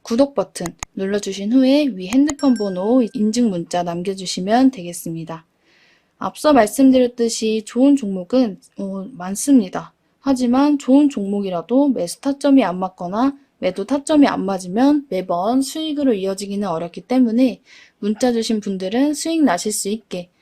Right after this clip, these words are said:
제가 라인을 한번 제대로 짚어드리도록 하겠습니다. 지금 문자 받고 계신 분들은 아시겠지만요. 여기서 브리핑이 끝나는 게 아니라 당연히 더 세부적인 브리핑,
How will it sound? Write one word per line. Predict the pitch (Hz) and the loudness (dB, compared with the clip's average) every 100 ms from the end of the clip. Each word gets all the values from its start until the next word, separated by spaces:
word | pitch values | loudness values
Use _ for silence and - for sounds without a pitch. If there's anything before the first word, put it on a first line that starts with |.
| _ _ | _ _
제가 | - 190 190 | -8 -4 -2
라인을 | 175 180 190 196 | 0 -2 -2 -4
한번 | 196 190 262 294 | -4 0 2 2
제대로 | 277 185 180 185 | 0 -4 -4 -6
짚어드리도록 | - 226 262 240 226 214 190 196 233 | -8 -4 -2 2 2 0 -2 -4 -4
하겠습니다. | 233 240 190 185 180 180 _ _ _ _ _ _ | -4 -4 -8 -6 -6 -8 _ _ _ _ _ _
지금 | - 240 254 254 233 | -4 2 4 4 4
문자 | 202 214 285 | 0 0 2
받고 | 269 262 262 | 2 2 -2
계신 | 226 214 226 | -2 -2 -2
분들은 | 202 202 208 202 | -2 -2 -2 -2
아시겠지만요. | 156 - 202 196 185 180 175 233 233 190 _ _ _ - | -4 -6 -8 -8 -10 -8 -4 0 0 -2 _ _ _ -8
여기서 | 196 226 233 | -6 -4 -6
브리핑이 | 220 226 233 240 226 | -4 -4 -4 -4 -4
끝나는 | - 285 302 285 277 | -2 0 2 4 4
게 | 247 | 4
아니라 | 160 160 196 262 294 - | 0 -4 0 0 0 -6
당연히 | 185 202 208 208 | -6 -2 -2 -2
더 | 196 170 | -4 -4
세부적인 | - 294 311 277 233 214 | -2 -2 0 0 0 0
브리핑, | 190 175 - 175 151 | -4 -6 -10 -10 -10